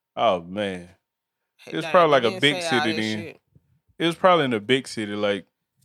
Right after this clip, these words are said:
Speaker 1: Atlanta or Baltimore.
Speaker 2: She went, she
Speaker 1: Houston
Speaker 2: went
Speaker 1: or something.
Speaker 2: That shit was fucking wild as hell. I was just like,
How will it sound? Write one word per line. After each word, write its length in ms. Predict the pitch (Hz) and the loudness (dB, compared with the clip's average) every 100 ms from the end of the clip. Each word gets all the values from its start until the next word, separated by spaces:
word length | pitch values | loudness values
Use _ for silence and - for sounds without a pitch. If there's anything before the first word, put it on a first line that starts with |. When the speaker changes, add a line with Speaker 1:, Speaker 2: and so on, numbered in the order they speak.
| _ _ _ _ _ _ | _ _ _ _ _ _
Speaker 1:
Atlanta 460 | 113 107 113 127 98 | -6 -2 0 0 -2
or 300 | 90 87 87 _ _ _ _ _ _ _ _ _ _ | -10 -14 -20 _ _ _ _ _ _ _ _ _ _
Baltimore. 880 | - 101 123 123 98 98 95 90 85 _ _ _ _ | -6 2 2 0 -8 -6 -4 -4 -8 _ _ _ _
Speaker 2:
She 200 | - - | -20 -16
went, 220 | 185 185 - _ _ _ | -12 -12 -16 _ _ _
she 60 | 160 | -10
Speaker 1:
Houston 460 | 107 139 127 107 92 | -4 -4 -4 -10 -10
Speaker 2:
went 20 | |
Speaker 1:
or 80 | 92 | -12
something. 300 | 101 92 - _ _ _ _ _ _ _ | -12 -14 -14 _ _ _ _ _ _ _
Speaker 2:
That 160 | 294 392 | -12 -10
shit 240 | - 196 | -8 -8
was 180 | 190 180 | -8 -18
fucking 640 | - 175 160 165 135 123 | -16 -16 -14 -16 -16 -14
wild 520 | 131 147 156 175 73 | -8 -6 -4 -6 -6
as 220 | - 135 _ | -10 -18 _
hell. 220 | 165 131 | -14 -4
I 120 | 208 | -2
was 180 | 220 185 | -2 -6
just 160 | 160 147 | -14 -14
like, 360 | 127 127 87 | -12 -12 -14